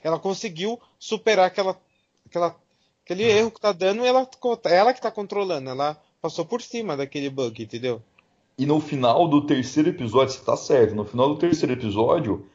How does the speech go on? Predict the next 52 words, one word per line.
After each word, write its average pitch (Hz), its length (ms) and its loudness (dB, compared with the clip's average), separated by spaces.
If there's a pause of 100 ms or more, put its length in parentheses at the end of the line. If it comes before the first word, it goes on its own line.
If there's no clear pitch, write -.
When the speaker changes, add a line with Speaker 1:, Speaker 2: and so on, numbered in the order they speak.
(140)
Speaker 2:
o 107 140 -4
Ted 123 320 2
tá 135 120 4
tentando 135 400 0
reencontrar 131 580 2
a - 20 2
Dolores, 127 640 2
e 117 100 2
aí 120 140 6
uns, 135 340 -6
uns - 560 -6 (220)
convidados 120 600 2
param 131 440 2
ele 147 140 -6
e - 20 -6
falam 160 180 -4
assim, 185 100 -10
"Ah, 180 140 -2
esse 160 160 -8
aqui 156 160 -8
é 175 60 -2
o 165 40 -2
Ted, 151 520 2
meu 139 160 0
brother, 131 380 4
ele 127 80 -2
vai 135 100 2
arrumar 139 180 0
umas 135 220 0
minas 135 180 -4
da 127 140 4
hora 127 200 2
pra 113 200 -4
gente 120 340 -8
e - 40 -20
tal." - 460 -2 (260)
E 123 80 4
aí 123 140 6
ele 131 120 2
para 123 300 2
o 120 40 0
que 127 60 -4
ele 123 80 -4
tá 127 80 -4
fazendo 139 580 -4
e 175 60 -6
vai 147 220 2
servir 147 400 -2
essa 147 180 0
linha 143 220 -2
de 139 80 -14
história, 110 560 0